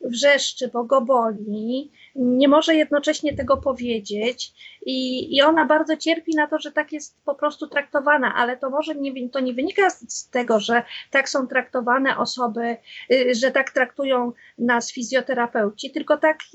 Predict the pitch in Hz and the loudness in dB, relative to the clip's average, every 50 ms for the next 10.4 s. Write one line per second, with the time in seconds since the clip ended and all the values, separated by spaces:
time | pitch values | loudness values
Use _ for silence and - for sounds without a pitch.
0 | - _ - 311 311 311 330 330 320 - - _ - 262 262 - - 226 233 - | -10 _ -2 -2 -2 -2 -4 -6 -6 -8 -12 _ -8 -6 -6 -6 -8 -12 -16 -20
1 | - _ - - - 247 262 233 302 302 311 330 311 - - 311 302 302 302 285 | -20 _ -20 -18 -14 -12 -4 0 0 0 2 0 -2 -4 -4 -4 -2 -2 -2 -2
2 | 262 285 311 302 - - 240 208 214 226 226 233 - - 285 285 254 240 240 - | -4 -6 -10 -10 -10 -10 -12 -8 -6 -6 -6 -4 -2 -2 0 2 2 0 -2 -2
3 | - - 233 226 - - - - - - 262 262 269 262 - 285 285 285 294 285 | -6 -6 -6 -6 -8 -10 -20 -14 -10 -6 -4 -2 -2 -2 -2 -6 -6 -6 -6 -10
4 | 247 254 - - 285 247 254 240 277 294 294 277 262 262 262 254 254 _ - - | -10 -8 -6 -6 -6 -4 -2 0 2 2 2 2 0 -2 -4 -4 -4 _ -14 -20
5 | _ - - - 277 269 - 330 330 - 311 294 269 254 277 240 247 269 277 285 | _ -8 -4 -4 -4 -4 -4 -6 -6 -4 -4 -6 -4 -6 -6 -4 0 0 0 2
6 | 277 285 277 269 269 269 277 277 - 269 262 247 - 254 214 185 202 190 208 214 | 2 2 2 2 2 0 -2 -2 -2 -2 -4 -4 -4 -6 -6 -6 -6 -8 -8 -6
7 | 220 226 254 269 285 294 294 349 359 359 - 294 269 247 233 254 262 - - - | -4 -2 -2 0 -2 0 0 0 0 0 0 0 -2 -2 -2 -2 -2 -2 -2 -4
8 | 262 233 233 254 226 214 208 208 208 208 220 247 294 302 - - - - - - | -2 0 2 2 4 4 2 2 2 4 4 4 2 0 -2 -8 -16 -16 -10 -8
9 | 233 254 - - 269 247 285 277 262 262 262 254 254 247 240 - - - 254 220 | -6 -4 -4 -2 0 2 4 4 4 4 2 2 0 -2 -4 -8 -6 -2 0 0
10 | 214 233 262 - - 302 254 | 2 2 0 0 -4 -8 -14